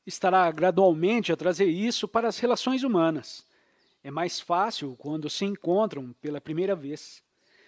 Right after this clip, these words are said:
Deixe os outros serem o que são. Ouça-os. É vital ser capaz de ouvir o outro ser humano.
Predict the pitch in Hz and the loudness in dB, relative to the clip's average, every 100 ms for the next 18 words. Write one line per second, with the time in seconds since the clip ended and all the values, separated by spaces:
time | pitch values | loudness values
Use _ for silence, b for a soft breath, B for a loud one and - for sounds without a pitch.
0 | b b b - 311 - 269 139 180 240 | b b b -4 0 2 2 4 4 4
1 | - 139 - - - 233 269 262 269 - | -2 -10 -8 -6 -2 -2 0 -2 -4 -6
2 | - - 160 170 151 _ _ _ _ _ | -10 -6 -4 -4 -8 _ _ _ _ _
3 | _ _ 156 190 233 240 - 175 127 110 | _ _ 4 4 4 -2 -4 -6 -8 -12
4 | - - _ b b b 202 226 311 - | -18 -18 _ b b b -2 0 0 2
5 | 262 330 - 220 180 185 - 208 185 247 | 2 2 2 0 0 0 0 0 0 -4
6 | 196 143 254 311 196 160 165 - - 151 | -4 -4 -4 -4 -2 -2 -4 -6 -10 -10
7 | 127 123 107 | -12 -18 -20